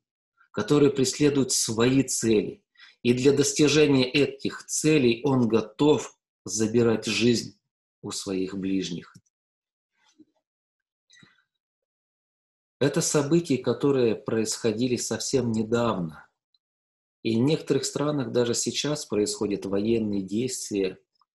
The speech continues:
назначен военное чрезвычайное положение в том или в другом государстве.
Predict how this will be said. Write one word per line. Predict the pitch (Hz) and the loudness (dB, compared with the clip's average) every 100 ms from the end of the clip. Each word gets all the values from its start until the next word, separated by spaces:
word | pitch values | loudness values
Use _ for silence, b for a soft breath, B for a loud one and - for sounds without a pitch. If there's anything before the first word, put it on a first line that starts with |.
| _ _ _ _ _ _ _ | _ _ _ _ _ _ _
назначен | 113 104 127 131 - 104 104 - | -2 -2 -2 -2 -2 -6 -8 -10
военное | - 110 107 120 127 107 | -8 -2 2 2 2 0
чрезвычайное | 90 104 98 101 - 123 107 98 | -4 -6 -4 -4 -2 -2 -2 -6
положение | - 98 98 101 113 107 | -6 -4 -2 -2 -4 -4
в | - | -8
том | - 110 | -6 -4
или | 104 | -6
в | 90 | -8
другом | - 95 98 95 | -8 -4 -4 -4
государстве. | 92 - - 107 117 - 104 90 | -6 -8 -6 -6 -6 -6 -8 -8